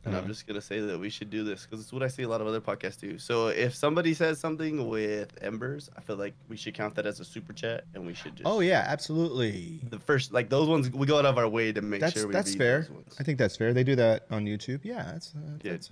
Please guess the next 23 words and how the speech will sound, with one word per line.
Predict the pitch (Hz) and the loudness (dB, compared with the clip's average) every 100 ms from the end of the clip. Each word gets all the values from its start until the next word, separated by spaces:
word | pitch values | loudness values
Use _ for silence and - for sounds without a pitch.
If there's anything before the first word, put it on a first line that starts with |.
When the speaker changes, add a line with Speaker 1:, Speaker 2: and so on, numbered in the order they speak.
| 113 | -16
Speaker 1:
did | 107 | -10
you | 135 | -6
guys | 151 | -4
ban | 107 123 131 | 0 2 2
that | 127 | 0
guy? | 127 127 127 127 127 | 0 0 0 -2 -2
Speaker 2:
Yeah. | 139 95 78 92 | -2 -2 -4 -8
Speaker 1:
I | |
hope | 113 - - - | -12 -12 -18 -14
so. | - 76 92 113 _ _ | -12 -12 -16 -20 _ _
Gosh. | - 85 78 57 - - - - - _ _ _ _ _ _ _ _ _ _ - | -10 -8 -8 -8 -10 -16 -20 -20 -20 _ _ _ _ _ _ _ _ _ _ -16
Oh, | 98 90 | -14 -12
why, | 90 78 | -12 -12
why? | 101 98 78 | -6 -4 -4
What | 104 120 | -8 -8
do | 127 | -8
you, | |
what, | - 117 | -10 -10
did | 107 | -6
you | |
need | 127 | -4
attention, | 131 143 147 156 | -2 -2 -2 -4
bro? | 156 160 | -4 -4